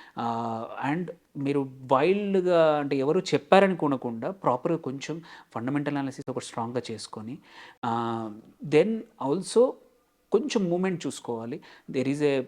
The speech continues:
ఆ, స్టాక్‌లో, మ్, అంటే ఏమంటారు వాల్యూమ్ ఉంది అలాంటి టైంలో తప్ప, వాల్యూమ్ లేని స్టాక్స్‌లో ప్రైస్ తక్కువ ఉందని, కరెక్షన్ ఎక్కువ ఉందని చెప్పేసేసి ఎంటర్ అయ్యి, ఆ, ఇబ్బందులు పడడం కన్నా, ఆ, there is ఆ ఇండ-, ఫస్ట్ థింగ్ సెక్టర్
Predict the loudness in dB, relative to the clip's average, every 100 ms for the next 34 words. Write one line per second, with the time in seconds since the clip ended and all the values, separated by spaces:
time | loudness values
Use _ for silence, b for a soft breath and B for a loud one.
0 | -8 -8 -4 -2 -4 2 2 4 2 2
1 | 2 -4 -8 -10 _ _ _ -20 -20 _
2 | -10 -6 -4 -4 -2 4 4 4 2 0
3 | -4 -6 -4 0 0 0 -4 -6 -6 -6
4 | -2 -4 -6 -8 -10 -10 B B 6 6
5 | 6 4 2 2 0 -2 -2 -2 -4 0
6 | 0 0 -2 -6 -4 -6 -6 -4 -4 -4
7 | -4 -6 -4 -6 -4 -6 -6 -6 -6 -8
8 | -6 -8 0 2 2 0 -6 -10 B B
9 | B -6 -6 -4 4 8 8 6 4 2
10 | 0 -4 -6 -4 -6 -8 B B B -4
11 | -2 0 -2 -4 _ _ _ 0 2 2
12 | 0 -8 -12 -2 2 2 4 2 6 4
13 | 4 0 0 0 0 2